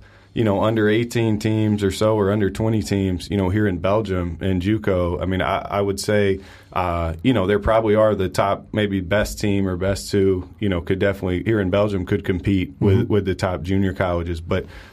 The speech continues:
Speaker 1: overall, across the board, we're talking, you know, the athleticism, the talent. You know, obviously the U S has a, a strong tradition of being, you know, the best basketball country in the world, and a lot of coun-, countries are striving to be that,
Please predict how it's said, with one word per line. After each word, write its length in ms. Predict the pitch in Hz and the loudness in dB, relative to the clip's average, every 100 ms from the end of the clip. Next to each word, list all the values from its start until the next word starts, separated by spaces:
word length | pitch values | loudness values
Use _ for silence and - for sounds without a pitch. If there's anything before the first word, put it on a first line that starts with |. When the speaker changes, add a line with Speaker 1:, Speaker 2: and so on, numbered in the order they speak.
| - | 0
Speaker 1:
overall, 540 | 127 - 107 110 107 | 2 2 4 6 6
across 400 | 98 113 113 - | 2 2 2 0
the 100 | 95 | -6
board, 420 | 85 98 113 110 | 0 2 4 2
we're 80 | 95 | 0
talking, 640 | 92 107 101 104 98 92 - - - - | 0 2 2 0 -2 -2 -8 -20 -16 0
you 100 | 135 | 2
know, 160 | 92 | 2
the 220 | 95 98 | 2 4
athleticism, 960 | 101 101 101 107 101 - 101 90 85 82 | 2 0 0 2 2 0 0 0 -4 -4
the 140 | 90 92 | -2 -2
talent. 580 | - 98 98 95 90 | 0 0 0 0 -2
You 80 | 101 | -2
know, 180 | 98 87 - | -2 -2 -4
obviously 460 | 90 101 101 - | -4 -2 -2 0
the 120 | 95 90 | 0 2
U 200 | 98 95 | 2 2
S 160 | 92 | 0
has 220 | 95 90 | -2 -2
a, 220 | 90 87 82 | -2 -4 -4
a 120 | 95 | -4
strong 540 | - - 107 98 95 | -4 -2 0 0 0
tradition 540 | 90 98 90 87 95 87 | -2 -2 0 -2 -2 -2
of 280 | 82 82 92 | -4 -10 -2
being, 340 | 98 92 85 | 0 0 0
you 100 | 117 | 0
know, 180 | 95 82 - | -2 -4 -4
the 80 | |
best 300 | 92 95 - | 0 0 0
basketball 460 | 98 95 - 95 90 | -2 -2 -2 -2 0
country 440 | 95 92 - 90 90 | 0 -2 0 0 0
in 120 | 101 | 0
the 60 | 95 | 0
world, 300 | 92 95 95 | 2 2 2
and 100 | 95 | 0
a 40 | |
lot 180 | 90 95 | 0 0
of 80 | 95 | -2
coun-, 320 | 101 95 73 - | -2 -4 -4 -4
countries 360 | 107 98 95 | -4 -2 -2
are 60 | 90 | -4
striving 420 | - 95 92 92 | -2 0 0 -2
to 80 | 90 | -2
be 200 | 90 92 | 0 0
that, 280 | 92 90 | 2 0